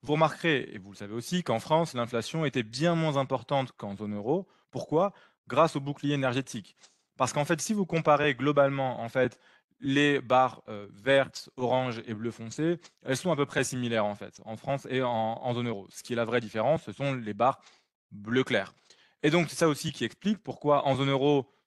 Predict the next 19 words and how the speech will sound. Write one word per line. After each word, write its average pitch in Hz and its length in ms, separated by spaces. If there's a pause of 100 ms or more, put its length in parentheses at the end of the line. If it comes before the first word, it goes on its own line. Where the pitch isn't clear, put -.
(120)
maintenant 117 440
que 131 120
les 120 80
prix - 160
d'énergie 123 500
ont 135 140
diminué 135 500 (380)
parce 117 200
qu'on 143 400
a 123 120
évité 117 280
le 113 80
pire 127 360
sur - 180
le 107 100
front, 123 360
no-, 113 160 (320)
notamment 127 360
du, 107 240